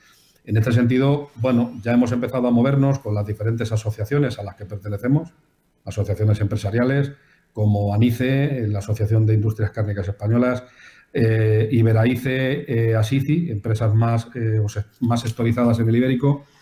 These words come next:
porque empezamos a ver que a nivel del sector primero, primario, los ganaderos, se les empiezan a quedar cerdos en,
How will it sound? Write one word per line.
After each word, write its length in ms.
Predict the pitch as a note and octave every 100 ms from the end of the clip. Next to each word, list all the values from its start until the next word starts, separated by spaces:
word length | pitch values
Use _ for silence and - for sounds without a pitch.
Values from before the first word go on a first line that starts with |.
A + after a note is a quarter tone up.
| - _ _
porque 240 | A#2+ A2+
empezamos 440 | A#2+ A2+ A#2 C3+ C#3
a 80 | C3
ver 340 | C3+ C#3+ C#3
que 140 | C#3
a 80 | C3
nivel 520 | A#2+ B2 C3+ C#3 C3+
del 160 | C3 B2+
sector 360 | B2+ A2+ B2+ A#2+
primero, 480 | B2+ C#3 C3+ D#3+ -
primario, 520 | B2 C3+ C#3 C#3 D3
los 180 | A2+ G2+
ganaderos, 520 | G#2+ A2 B2+ C#3 C#3 _ _ _ _
se 180 | -
les 140 | A2 G#2+
empiezan 300 | A2 B2+ C3+
a 40 |
quedar 260 | B2+ C3 A#2+
cerdos 440 | C#3+ C#3 C#3+ C3+
en, 600 | A#2+ A#2 A2+ G#2+ G#2+ -